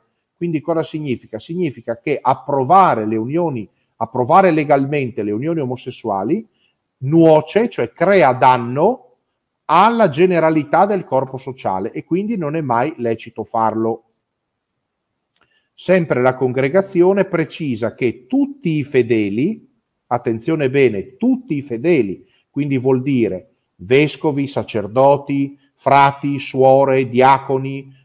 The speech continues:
laici, eh, laici impegnati in politica, tu-, tutti, cioè tutti i battezzati, tutti i fedeli, sono tenuti a opporsi al riconoscimento legale delle unioni omosessuali.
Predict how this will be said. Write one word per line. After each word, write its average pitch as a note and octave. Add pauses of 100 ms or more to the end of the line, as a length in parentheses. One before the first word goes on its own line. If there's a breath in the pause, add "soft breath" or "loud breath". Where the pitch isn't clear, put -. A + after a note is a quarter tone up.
laici, C3+
eh, B2
laici C3
impegnati B2+
in B2
politica, C#3 (100)
tu-, - (180)
tutti, C3+
cioè C3
tutti B3
i F#3+
battezzati, C3+
tutti A#3
i C#3
fedeli, G2 (540)
sono D3+
tenuti D3+ (480)
a F#3
opporsi E3 (380)
al F3+
riconoscimento D3+
legale D#3+
delle E3
unioni D#3+
omosessuali. D3